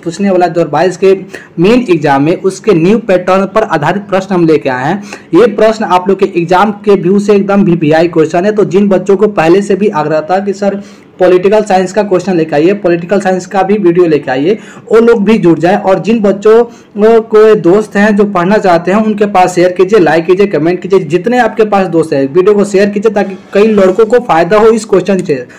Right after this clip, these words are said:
इस प्रश्न से, ठीक ना, इस video से। और video को end तक देखे बाबू, ठीक ना, end तक देखे, अंत तक देखना नहीं भूले, ठीक ना,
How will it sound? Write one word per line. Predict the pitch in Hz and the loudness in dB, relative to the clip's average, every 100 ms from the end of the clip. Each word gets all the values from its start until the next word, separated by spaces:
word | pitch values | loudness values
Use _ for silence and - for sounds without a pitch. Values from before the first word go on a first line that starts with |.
| - - | -20 -6
इस | 214 | -6
प्रश्न | 208 196 190 202 | -2 -2 0 0
से, | 196 147 | 0 -2
ठीक | 190 | 0
ना, | 226 | 0
इस | 220 202 - | 2 0 0
video | 165 180 180 190 | 0 2 4 2
से। | 175 131 - - - | 2 -4 -6 -16 -4
और | 175 170 | -2 0
video | 170 175 226 | 2 4 2
को | 220 240 233 185 | 4 0 2 2
end | 226 220 208 | 2 2 0
तक | 175 | -2
देखे | 165 151 156 | 0 0 2
बाबू, | 135 139 | 2 0
ठीक | 185 196 | 0 0
ना, | 233 - | 0 0
end | 190 214 208 | 0 2 2
तक | 196 185 | 0 0
देखे, | 165 165 156 | -2 0 0
अंत | 175 202 196 | 0 -2 -2
तक | 185 | -4
देखना | 165 165 185 | 0 -2 0
नहीं | 185 165 180 | 0 2 2
भूले, | 147 139 | 0 -2
ठीक | 127 170 | 0 0
ना, | 254 | 0